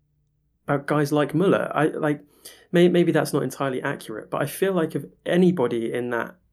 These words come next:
squad should be getting that sort of adulation and praise,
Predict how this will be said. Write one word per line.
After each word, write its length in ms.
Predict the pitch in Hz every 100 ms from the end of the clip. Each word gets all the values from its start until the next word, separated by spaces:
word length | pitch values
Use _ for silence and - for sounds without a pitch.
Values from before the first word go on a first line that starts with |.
| _ -
squad 640 | - - 135 117 123 - _ _ _ _
should 280 | - 139
be 100 | 139
getting 420 | 139 135 - 127 120
that 180 | 127
sort 260 | - 135 120
of 60 | 127
adulation 640 | 120 - 117 120 117 123
and 140 | 113 110
praise, 560 | - 117 - - -